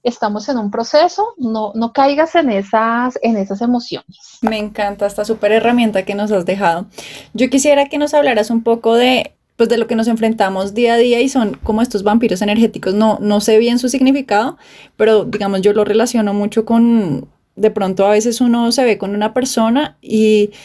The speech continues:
Speaker 2: no sé si a ustedes les ha pasado, pero como que sienten que su energía baja completamente cuando están con ciertas personas. ¿Tiene que ver eso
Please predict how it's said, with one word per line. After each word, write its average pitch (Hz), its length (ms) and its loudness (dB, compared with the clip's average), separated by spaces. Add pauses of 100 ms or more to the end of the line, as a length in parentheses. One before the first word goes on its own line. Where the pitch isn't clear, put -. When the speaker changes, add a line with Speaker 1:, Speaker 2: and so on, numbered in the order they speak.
(140)
Speaker 2:
no 220 80 0
sé 226 100 2
si 220 120 2
a - 20 4
ustedes 226 300 0
les 262 100 0
ha 262 100 0
pasado, 233 380 0
pero 233 240 0
como 220 200 -2
que 220 140 2
sienten 202 460 -4
que 220 80 2
su 233 100 0
energía 233 460 2
baja 220 420 -2
completamente 202 760 -2
cuando 220 240 0
están 202 240 -2
con 190 120 -2
ciertas 202 380 -2
personas. 214 460 -2
¿Tiene 202 220 0
que 226 440 0
ver 190 360 -2
eso 202 520 0